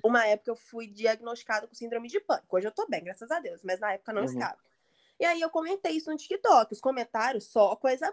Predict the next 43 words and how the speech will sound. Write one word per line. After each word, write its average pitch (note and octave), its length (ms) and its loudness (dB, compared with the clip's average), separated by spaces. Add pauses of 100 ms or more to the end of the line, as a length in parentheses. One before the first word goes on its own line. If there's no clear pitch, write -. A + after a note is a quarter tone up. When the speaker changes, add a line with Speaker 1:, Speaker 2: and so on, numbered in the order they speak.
Speaker 1:
boa, C#4 360 0
uma A3+ 180 -6
coisa A#3 220 -14
mais C4 220 -12
linda A3+ 160 -10
do C#4 120 -18
que - 100 -12
a B4 160 -4
outra. C#4 500 -2 (200)
Gente A#3 260 -2
que C4+ 80 -18
nem A#3 200 -8
me D#4 80 -12
conhece D4+ 340 -10
falando, B3 220 -8
"Nossa, A#3+ 280 -4
você A#3 220 -8
é A#3+ 40 2
amada, G#3 520 0
você G3+ 260 -10
é B3+ 60 -2
linda, A#3 360 -8
que A3+ 120 -14
não A#3 80 -10
sei - 160 -6
o - 20 -20
quê." G#3 260 0 (320)
Aí C#4+ 160 2
você D#4 80 -4
vai E4 120 2
ver D#4+ 80 -2
o D4 40 -2
Speaker 2:
Uhum. C#4+ 60 -2
Speaker 1:
vídeo C#3 240 -4
seguinte, C4 500 -8
eu G#3+ 60 -2
falando G#3 320 -6
de G#3+ 80 -12
uma G3 140 -6
teoria, G#3 500 -2
já C4 140 0
é C#4+ 100 -2
gente, C4 260 -8